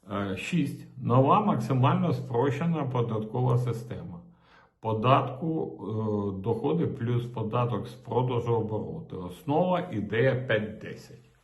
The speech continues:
О! От ви й заговорили.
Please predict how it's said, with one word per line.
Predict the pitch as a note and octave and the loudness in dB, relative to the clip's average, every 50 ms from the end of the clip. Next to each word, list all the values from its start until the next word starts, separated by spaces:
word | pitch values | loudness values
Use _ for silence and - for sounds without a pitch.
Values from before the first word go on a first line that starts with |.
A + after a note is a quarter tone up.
| _ _ _ | _ _ _
О! | B2 B2 A#2+ A#2+ A2 G#2+ G#2+ - - - - - - - _ _ _ _ _ _ _ _ _ _ _ _ _ _ _ _ _ _ _ _ _ _ _ _ _ | 0 2 4 4 4 2 0 -4 -8 -12 -14 -18 -20 -20 _ _ _ _ _ _ _ _ _ _ _ _ _ _ _ _ _ _ _ _ _ _ _ _ _
От | E2+ A2 D3 G3 A3 G#3+ - - | 0 4 4 6 4 4 0 -2
ви | - - B2+ D3 | -2 0 2 2
й | D#3 | 2
заговорили. | C#3 - F3 D3+ B2+ B2 D#3 D3 D3 B2+ G2 G2 F#2+ F#2+ F#2 - - C#3+ | 2 2 2 2 4 4 4 4 4 2 2 0 -2 -4 -6 -8 -10 -12